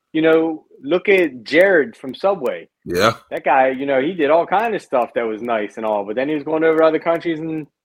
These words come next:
Speaker 1: raping little kids.
Speaker 2: I think he come home soon.
Speaker 1: No way, does he?
Speaker 2: I think so. Jared been gone a long time.
Speaker 1: I thought he got, like, I thought he was gone, like, gone, gone for good.
Speaker 2: Uh,
Speaker 1: I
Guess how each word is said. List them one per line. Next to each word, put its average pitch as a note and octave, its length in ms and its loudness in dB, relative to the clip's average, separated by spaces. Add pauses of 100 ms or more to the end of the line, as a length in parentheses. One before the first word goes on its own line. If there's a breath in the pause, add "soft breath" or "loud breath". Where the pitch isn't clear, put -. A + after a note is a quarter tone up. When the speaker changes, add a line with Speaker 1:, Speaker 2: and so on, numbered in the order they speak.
(140)
Speaker 1:
raping F3+ 320 -4
little F#3 140 2
kids. F3+ 400 0 (520)
Speaker 2:
I - 60 -20
think C#3 140 -8
he C#3+ 80 -6
come B2 240 -6
home B2 200 -4
soon. F2 280 -10 (1500)
Speaker 1:
No C#3+ 160 0
way, A2+ 240 2
does A2+ 220 -2
he? F3 160 -6 (440)
Speaker 2:
I - 60 -20
think - 240 -8
so. A2+ 440 -10
Jared B2 280 -2
been F3+ 140 -2
gone F#3+ 200 2
a B2 80 0
long F#3+ 240 0
time. A3 340 -4 (680)
Speaker 1:
I E3 100 -12
thought F3+ 240 0
he E3+ 60 -2
got, E3 220 2
like, B2+ 320 2 (420)
I - 60 -14
thought F3 200 -6
he D#3+ 100 0
was E3+ 100 -6
gone, A2 380 -2 (100)
like, G2+ 280 -2 (360)
gone, D3+ 320 -2
gone G2 300 -4
for F#2+ 140 -10
good. B2+ 420 4 (260)
Speaker 2:
Uh, - 40 -6
Speaker 1:
I D3+ 200 -4